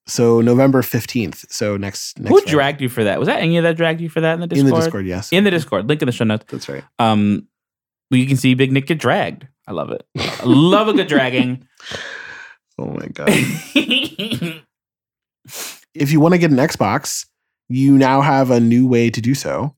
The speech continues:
Speaker 2: I've never even heard of Xbox All Access, and now you're saying that it's back.
Speaker 1: Um,
Speaker 2: What?
Speaker 1: I was not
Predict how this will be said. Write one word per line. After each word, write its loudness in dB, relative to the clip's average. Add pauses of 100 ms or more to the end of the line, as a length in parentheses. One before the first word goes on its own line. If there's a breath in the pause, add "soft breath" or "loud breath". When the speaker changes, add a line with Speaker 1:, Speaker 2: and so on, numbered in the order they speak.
Speaker 2:
I've 0
never 2
even 0
heard 0 (160)
of 0
Xbox -6
All -2
Access, -8
and -2
now 2
you're -2
saying -2
that 0
it's -6 (220)
back. -6 (880 soft breath)
Speaker 1:
Um, 4
Speaker 2:
What? -4 (200)
Speaker 1:
I 0 (200)
was 2
not 2